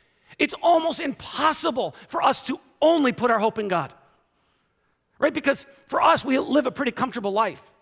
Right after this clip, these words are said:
And once again, the only time we really think about where we're putting our hope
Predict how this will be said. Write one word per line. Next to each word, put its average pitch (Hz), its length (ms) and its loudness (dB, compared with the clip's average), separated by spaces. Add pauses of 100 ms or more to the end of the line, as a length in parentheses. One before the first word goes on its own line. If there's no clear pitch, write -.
(1300)
And 254 140 0
once 302 220 -2
again, 277 280 -2 (120)
the 262 180 -4
only 359 300 -2
time 320 300 0
we 320 80 -4
really 320 180 -4
think 370 260 -4
about 311 180 2
where 269 120 0
we're 247 80 0
putting 240 260 -2
our 214 60 0
hope 233 240 -2